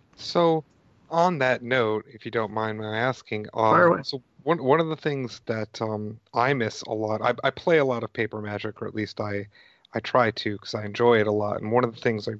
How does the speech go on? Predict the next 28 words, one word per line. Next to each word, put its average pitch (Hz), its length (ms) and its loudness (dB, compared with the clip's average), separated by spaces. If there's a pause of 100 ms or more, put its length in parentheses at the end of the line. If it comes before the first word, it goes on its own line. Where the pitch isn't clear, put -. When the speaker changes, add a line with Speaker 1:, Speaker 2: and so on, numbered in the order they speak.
(100)
Speaker 1:
really 143 340 4
enjoy 107 440 2 (400)
is 127 320 4
that 120 300 2
connection, 120 580 -2
that 110 160 -6
connecting 131 400 -2
with 117 140 -2
the 113 140 -4
other 110 160 0
person, 110 440 -6
with 104 180 -8
the 107 120 -8
opponent. 110 500 -2 (540)
Um, 113 380 6 (260)
I 135 100 2
know 165 220 4
on 131 160 4
M 123 80 -2
T 123 160 -8
G 117 200 -4
Arena, 113 480 0
that 110 180 2
experience 113 580 -4
can 113 220 -4
often 113 440 0
feel 120 560 2
pretty, 127 920 4